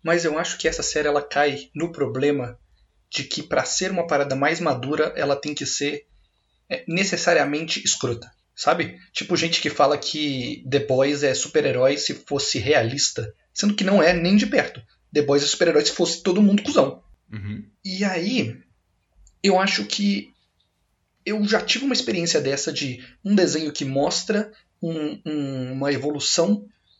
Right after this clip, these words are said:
Speaker 1: de relacionamentos e de alguém se descobrindo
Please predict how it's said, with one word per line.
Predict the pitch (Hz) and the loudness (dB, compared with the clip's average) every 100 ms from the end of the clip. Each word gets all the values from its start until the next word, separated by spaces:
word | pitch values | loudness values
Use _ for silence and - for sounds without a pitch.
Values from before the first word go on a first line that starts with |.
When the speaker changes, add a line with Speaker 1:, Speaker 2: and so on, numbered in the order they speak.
| _ - | _ -10
Speaker 1:
de | 139 151 143 139 131 127 104 - | -6 -4 -4 -4 -6 -8 -10 -10
relacionamentos | 110 143 - 143 127 160 165 120 | -6 -4 -2 -2 0 0 -2 -4
e | 135 | -6
de | 131 | -2
alguém | 123 127 135 | -2 -2 -8
se | 123 | -8
descobrindo | - 120 113 143 196 165 139 117 | -8 -6 -4 -2 0 -2 -4 -8